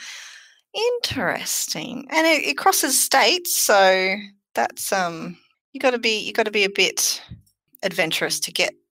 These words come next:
there. But it's not, yeah, it's not by any means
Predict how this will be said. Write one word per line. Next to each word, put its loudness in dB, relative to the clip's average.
there. -2
But 2
it's 2
not, 6
yeah, 6
it's 2
not 4
by 6
any 2
means -2